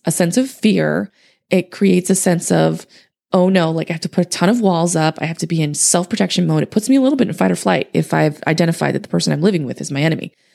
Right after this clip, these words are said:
And so that may or may not be true, okay? That might be true, okay, but let's really look at the facts here. Your husband is a human being who makes choices, who makes decisions, who says words, who does actions, okay? Now, you can decide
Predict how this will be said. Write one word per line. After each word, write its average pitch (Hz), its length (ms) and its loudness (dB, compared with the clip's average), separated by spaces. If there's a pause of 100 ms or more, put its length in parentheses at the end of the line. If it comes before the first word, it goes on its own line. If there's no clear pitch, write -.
(440)
And 185 160 0
so 190 260 2
that 320 200 -2
may 370 140 0
or 415 40 -2
may 415 60 0
not 359 160 0
be 294 80 0
true, 269 380 2
okay? 175 260 0
That 226 300 -2 (340)
might 302 300 0
be 202 100 0
true, 170 380 2
okay, 202 400 0
but - 180 -10
let's 277 220 0
really 370 160 4
look 226 200 0
at 214 120 -2
the 180 60 0
facts - 340 -6
here. - 280 -8 (200)
Your 196 160 2
husband 208 280 2
is 294 120 2
a 285 40 4
human 214 280 2
being 156 260 0
who 170 100 0
makes 160 260 -4
choices, 165 680 0
who 180 60 0
makes 165 180 0
decisions, 160 480 0
who - 80 -4
says 170 280 0
words, 143 360 -2
who 175 100 -4
does 143 260 0
actions, - 520 -12 (440)
okay? 160 400 0 (280)
Now, 170 320 0
you 226 400 2
can 175 560 0 (120)
decide 202 580 0